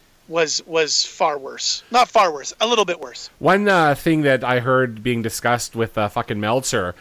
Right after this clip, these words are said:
Speaker 2: is, and, and it makes total sense, is that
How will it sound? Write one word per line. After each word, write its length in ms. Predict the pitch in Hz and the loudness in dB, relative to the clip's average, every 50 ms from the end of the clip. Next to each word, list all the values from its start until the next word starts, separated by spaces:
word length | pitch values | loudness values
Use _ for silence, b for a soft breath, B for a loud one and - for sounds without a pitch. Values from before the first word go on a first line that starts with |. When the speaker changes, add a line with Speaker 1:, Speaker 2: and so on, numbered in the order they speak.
| b b b b b b | b b b b b b
Speaker 2:
is, 460 | - 123 143 127 107 - - - - - - | -2 -2 -2 0 -2 -2 -4 -4 -4 -4 -2
and, 320 | 127 127 131 131 143 143 - | -2 -2 -2 -2 -4 -6 -4
and 140 | 156 151 156 | -2 0 0
it 40 | 156 | 2
makes 260 | 156 190 147 - - | 2 0 0 -2 -2
total 260 | - 185 170 151 143 | 0 0 2 2 0
sense, 360 | - - 170 165 151 135 - | 0 2 2 2 2 2 0
is 160 | 135 135 117 104 | -4 -4 0 0
that 240 | 135 127 120 110 | 2 2 2 0